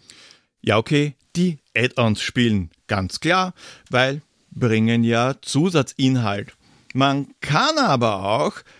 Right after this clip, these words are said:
das Ganze noch einmal spielen und schauen, ob man vielleicht irgendwelche Referenzen nicht entdeckt hat oder irgendwelche Secrets. Ja, in Blood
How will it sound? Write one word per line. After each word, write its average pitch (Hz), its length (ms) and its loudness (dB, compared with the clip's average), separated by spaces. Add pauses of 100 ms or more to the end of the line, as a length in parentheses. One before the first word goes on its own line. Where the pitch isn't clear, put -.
(160)
das 180 140 -2
Ganze 185 500 0 (300)
noch 190 360 2
einmal 139 220 2
spielen 180 440 -2 (300)
und - 180 2
schauen, 147 320 0
ob - 280 -2
man 202 220 2
vielleicht 151 560 -2
irgendwelche 143 1000 0
Referenzen 110 640 -2
nicht 143 220 0
entdeckt 127 380 0
hat 120 200 -2 (840)
oder 131 480 2 (440)
irgendwelche 120 1160 0 (240)
Secrets. - 1200 -2 (1400)
Ja, 143 380 2
in 240 180 -2
Blood - 580 -2